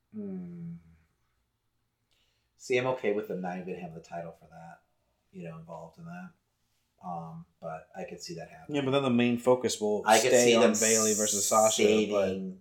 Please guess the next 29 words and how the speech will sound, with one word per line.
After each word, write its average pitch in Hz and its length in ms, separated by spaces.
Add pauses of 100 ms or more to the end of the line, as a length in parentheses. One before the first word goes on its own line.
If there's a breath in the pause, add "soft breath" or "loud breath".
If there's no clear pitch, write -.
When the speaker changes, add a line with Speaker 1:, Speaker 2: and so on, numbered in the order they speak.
(240)
Speaker 2:
but 113 60
Ember's 107 480
Speaker 1:
saving - 220
Speaker 2:
title 107 360
run 95 260
would 90 200
go 214 80
Speaker 1:
'Cause 170 180
you 214 120
could 214 220
Speaker 2:
to - 60
Bayley. 160 120
Speaker 1:
have 170 420 (760)
Ember, 110 360
and 92 160
this - 160
is - 100
crazy, 101 600
you 101 80
know, 90 260
booking, 90 640
you 95 120
know, 90 220
the 98 60
women 95 300
division 90 540
with 87 180
multiple 90 440
storylines. 98 960